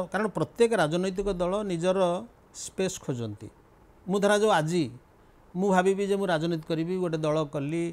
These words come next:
ଗୋଟେ ଆଦର୍ଶ ଭିତ୍ତିରେ ଗଲି, ମୁଁ ତ ସ୍ପେସ୍ ଖୋଜିବି ନା, ନା ନାଇଁ ଯାଇକିରି କୋଉଠି କାହା ଫୋଲ୍ଡରେ ପଶିଯିବି। ଧରାଯାଉ ରାଜନୈତିକ ଦଳ ବିଜେଡି ଅଛନ୍ତି, ବିଜେପି ଅଛନ୍ତି, କମ୍ୟୁନିଷ୍ଟ ପାର୍ଟି ବି ଅଛନ୍ତି,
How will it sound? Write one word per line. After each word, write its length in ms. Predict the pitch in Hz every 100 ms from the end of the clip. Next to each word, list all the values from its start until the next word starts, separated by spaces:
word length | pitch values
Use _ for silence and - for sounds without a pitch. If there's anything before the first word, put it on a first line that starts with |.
| - - - -
ଗୋଟେ 160 | 156
ଆଦର୍ଶ 340 | 143 151 143 156 143 139
ଭିତ୍ତିରେ 320 | 143 165 151
ଗଲି, 280 | 143 143 165
ମୁଁ 140 | 175 202
ତ 80 | 233
ସ୍ପେସ୍ 380 | - - 233 -
ଖୋଜିବି 340 | 175 160 190
ନା, 300 | 247 233 117 - - - 226
ନା 60 | 240
ନାଇଁ 260 | 240 247
ଯାଇକିରି 320 | 240 240 240
କୋଉଠି 240 | 226 233 220
କାହା 240 | 226 226 220 202 180 208
ଫୋଲ୍ଡରେ 360 | - 220 220 226
ପଶିଯିବି। 500 | 226 208 170 123 113 - _ _ _ _ _ _ - - -
ଧରାଯାଉ 380 | 117 156 196 233
ରାଜନୈତିକ 460 | 170 170 170 170 170
ଦଳ 140 | 165 170
ବିଜେଡି 380 | 156 147 151 143 135
ଅଛନ୍ତି, 360 | - 127 123 185
ବିଜେପି 380 | 202 170 160 156
ଅଛନ୍ତି, 500 | 127 143 120 - 175 220
କମ୍ୟୁନିଷ୍ଟ 360 | 202 185 170 -
ପାର୍ଟି 220 | 185 147
ବି 100 | 190
ଅଛନ୍ତି, 540 | 170 - 175 143 120